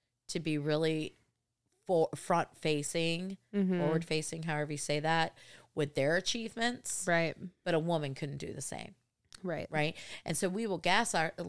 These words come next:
Speaker 1: gaslight ourselves by minimizing everything.
Speaker 2: Yeah.
Speaker 1: Right?
Speaker 2: Totally.
Speaker 1: So what was the point of me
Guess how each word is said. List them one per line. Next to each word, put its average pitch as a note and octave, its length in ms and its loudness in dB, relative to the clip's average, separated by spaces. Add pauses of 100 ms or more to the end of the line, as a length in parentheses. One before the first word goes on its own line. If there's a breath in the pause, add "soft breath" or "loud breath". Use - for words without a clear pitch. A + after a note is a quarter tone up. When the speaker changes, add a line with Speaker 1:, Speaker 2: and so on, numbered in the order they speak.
(140)
Speaker 1:
gaslight E3+ 480 2
ourselves C#3 540 -2
by C#3+ 160 -4
minimizing C#3+ 880 -4
everything. - 460 -12 (200)
Speaker 2:
Yeah. E3 220 -6 (480)
Speaker 1:
Right? C#3+ 420 0
Speaker 2:
Totally. E3+ 460 -4
Speaker 1:
So G3+ 240 4
what G3 240 4
was F#3 160 -4
the F3 80 -10
point F#3+ 240 -2
of F3 40 -2
me F3+ 280 -2